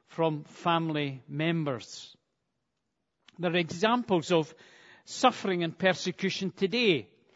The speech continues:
in communist environments,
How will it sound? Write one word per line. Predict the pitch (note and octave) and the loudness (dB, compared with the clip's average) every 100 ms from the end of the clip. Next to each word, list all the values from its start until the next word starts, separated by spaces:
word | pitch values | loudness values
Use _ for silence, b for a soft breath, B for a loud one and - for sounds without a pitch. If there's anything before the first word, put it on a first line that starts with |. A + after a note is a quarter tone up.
| b b b - | b b b -2
in | E3+ E3+ D#3+ - - | 0 0 -2 -8 -4
communist | G#3 B3 B3 G#3+ F3+ - | 4 4 4 2 0 -2
environments, | E3+ D3+ C#3+ C#3+ C3 A#2+ - - | -4 -2 2 2 0 -6 -12 -18